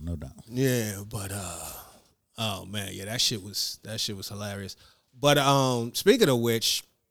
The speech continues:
Speaker 2: speaking of verses, did you see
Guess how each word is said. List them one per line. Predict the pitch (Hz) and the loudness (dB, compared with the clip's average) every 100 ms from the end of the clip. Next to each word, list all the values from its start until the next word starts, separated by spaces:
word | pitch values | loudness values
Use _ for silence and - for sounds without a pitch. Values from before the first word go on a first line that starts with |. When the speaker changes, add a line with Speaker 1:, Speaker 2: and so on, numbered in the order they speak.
| _ _ _ _ - - | _ _ _ _ -10 -4
Speaker 2:
speaking | 185 170 | 2 4
of | 131 | 6
verses, | 120 208 - 123 | 8 8 6 2
did | 113 120 | 0 0
you | 123 143 | 2 4
see | - 139 131 123 117 | 4 4 4 2 0